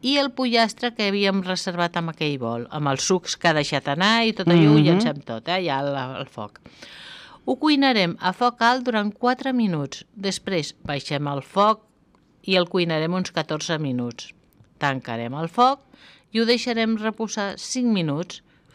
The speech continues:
Speaker 1: Després, si us agrada, li podeu posar una mica de julivert fresc picadet per sobre i, si no, no fa falta, està perfecte. Si us doneu compte, eh, cuinar l'arròs és com si fos una paella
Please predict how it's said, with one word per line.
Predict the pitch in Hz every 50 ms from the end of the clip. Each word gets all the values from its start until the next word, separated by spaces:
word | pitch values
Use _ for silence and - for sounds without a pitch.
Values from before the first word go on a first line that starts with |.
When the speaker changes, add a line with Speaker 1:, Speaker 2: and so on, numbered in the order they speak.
| - - - _ _ _ -
Speaker 1:
Després, | - 180 170 - 185 160
si | 170
us | 170 -
agrada, | 180 170 175 185 202 208 226 233
li | 226
podeu | 226 202 185 180
posar | 170 180 165 175 165
una | 170 165
mica | 165 156 165 160
de | 160 160
julivert | 160 165 165 156 160 156 151 151
fresc | - 160 156 147 - -
picadet | 170 160 - 151 143 147 143 143
per | - 143 139
sobre | - - 214 233 247 269 269 247 - -
i, | - 196 180 147
si | - - - 151 147
no, | 156 165 190 214 - -
no | 214 185 175 156
fa | - 160 143
falta, | - 139 120 120 117 - 123
està | - - - 160 151
perfecte. | - 147 139 - - 123 113 - - - 117 113 - _ _ - - - - - - - - - - _ _ _ _ -
Si | - - 240
us | 226 233
doneu | 247 254 269 269 262
compte, | - 247 247 240 226 269 269 247 - _ _ -
eh, | - 185 196 190 190 190 190 185 185 185 180 175 -
cuinar | 202 196 190 190 196 202
l'arròs | 208 208 208 202 202 208 202 196 226
és | 220 -
com | - 208 190
si | - 185
fos | - 175 170 -
una | 202 190 180 180
paella | - 139 143 160 165 143 107